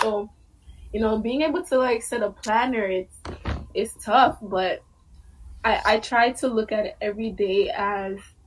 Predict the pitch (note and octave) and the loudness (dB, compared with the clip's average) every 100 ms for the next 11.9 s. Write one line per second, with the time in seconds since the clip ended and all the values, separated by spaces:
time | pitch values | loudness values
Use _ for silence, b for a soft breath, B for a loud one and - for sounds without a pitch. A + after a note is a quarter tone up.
0 | _ - - - - - - - G3+ A3+ | _ -20 -18 -18 -18 -12 -10 -8 -4 -2
1 | A3+ A#3 A3 A#3 - A3+ A3+ G3+ A3+ - | 2 2 2 -2 -4 -4 -2 -4 -6 -6
2 | G#3+ G#3+ F#3 - G3+ F3+ F3 - - - | -4 -2 -4 -4 -4 -4 -6 -16 -8 0
3 | A#3 C4+ A3+ G3 A3 A3 A3 F3 D3 F#3 | 2 2 0 -4 0 0 0 -6 -6 -10
4 | - A3 A#3 A3 A3 A3 F#3 - G3 G3 | -2 -2 -2 -4 -6 -6 -8 -10 -14 -10
5 | G#3+ G3+ E3 F#3 F#3 E3 D3 - - - | -8 -6 -8 -4 -2 -2 -6 -16 -20 -20
6 | b b - - F#3+ G3+ - - G3+ G3 | b b -8 -2 0 -2 -6 -4 -2 -2
7 | G#3+ b b - F#3 - G#3+ - G#3+ G#3+ | -6 b b -8 -6 -2 -2 0 -2 -2
8 | A3 - G3 F3+ - F3+ - F3+ - G3+ | -4 -2 -2 -2 -4 -6 -6 -8 -2 0
9 | G#3 G#3 G#3 F#3 F3 F3+ - F3+ F3 - | 0 -2 -6 -4 -4 -6 -8 -8 -8 -6
10 | F#3 F#3 F3+ E3+ F3+ F3+ A3 D4 b b | -6 -4 -8 -8 -8 -6 -6 -8 b b
11 | b b - G3 F3+ F3 E3+ F3 | b b -10 -6 -6 -6 -10 -14